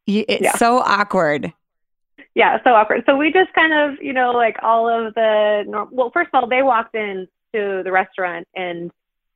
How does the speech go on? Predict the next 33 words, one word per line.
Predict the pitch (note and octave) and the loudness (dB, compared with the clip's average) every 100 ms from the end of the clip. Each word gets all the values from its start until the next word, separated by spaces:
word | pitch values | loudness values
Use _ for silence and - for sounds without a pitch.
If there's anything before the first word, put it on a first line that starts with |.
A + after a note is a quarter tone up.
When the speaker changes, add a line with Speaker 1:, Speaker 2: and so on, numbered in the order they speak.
| - | -4
Speaker 2:
are, | G3 F#3+ F3 - | 2 2 2 -2
you | |
know, | G3 F3 | -4 -2
this, | F3+ F3+ | -4 -6
well, | F#3+ G3 | -4 -2
one, | G3+ F#3 | 0 -2
they're | F3+ | -4
just | E3+ E3+ _ - | -6 -8 _ -4
both | G3+ E3 _ _ _ | -4 -4 _ _ _
happen | F#3+ E3+ - | -6 -6 -6
to | E3 | -4
be | D#3+ D#3 | -2 -2
incredibly | F3 - - G#3+ G3 G3 | -6 -8 0 2 4 2
good | G3 F3+ | 2 2
looking | F3 G3 E3+ F3 - | 2 2 0 0 -2
and, | F3+ D#3 D#3+ D#3 - | -2 -2 -4 -8 -10
um, | - E3+ D#3 C#3+ - - - - | -6 -2 0 -2 -8 -16 -18 -4
just | G3 - - - - - - | -4 -4 -16 -20 -20 -12 -4
super | C#4+ B3+ A#3 | 2 2 2
friendly, | A3+ A3 G#3+ G#3 | 2 2 4 2
big | G3 F#3 | 2 -2
smiles. | - F#3+ F#3 F3+ F3 | 0 2 4 2 0
And, | F3+ F3 _ - - - | -2 -8 _ -20 -20 -6
and | A3+ | -2
so | A3 A#3 | 2 2
it | A3 | 4
just | D#4+ | 0
kind | - A#4+ | 2 4
of | G#4 | 4
felt | D4 | 4
like | C4 A3 | 4 2
meeting | A#3 A#3+ | 0 0
new | A3+ | -2